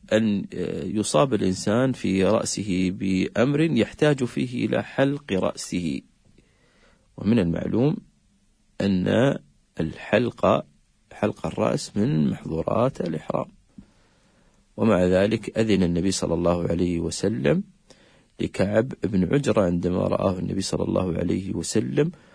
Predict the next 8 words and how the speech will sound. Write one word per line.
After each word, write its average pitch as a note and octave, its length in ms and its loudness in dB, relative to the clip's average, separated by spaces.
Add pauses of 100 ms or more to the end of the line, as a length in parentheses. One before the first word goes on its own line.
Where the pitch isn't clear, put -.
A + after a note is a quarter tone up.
(440)
والقبل F#2+ 600 2
يتناثر F#2+ 880 0
على F#2+ 300 2
وجهه، F#2 560 0
قال: F#2 300 0
"ما G2 200 2
كنت F#2+ 360 -6
أرى G2+ 560 2